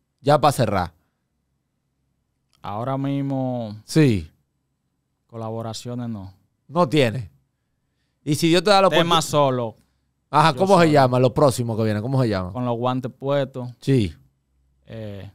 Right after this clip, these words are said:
Speaker 2: doble cara.
Speaker 1: Doble cara, ¿cuál más?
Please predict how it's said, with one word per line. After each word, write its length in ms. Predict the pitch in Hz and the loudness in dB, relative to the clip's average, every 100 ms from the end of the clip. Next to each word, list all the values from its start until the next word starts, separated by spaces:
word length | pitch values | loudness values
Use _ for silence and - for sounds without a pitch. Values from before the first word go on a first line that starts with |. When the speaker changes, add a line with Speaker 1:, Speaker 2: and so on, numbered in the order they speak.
| _ | _
Speaker 2:
doble 360 | 113 117 113 107 | -10 -8 -8 -8
cara. 520 | 127 131 123 113 117 _ _ | -4 -2 -2 -6 -14 _ _
Speaker 1:
Doble 380 | 104 123 117 | -2 0 0
cara, 280 | - 135 113 | 4 4 4
¿cuál 220 | 135 139 | 2 2
más? 220 | 120 113 | 2 -4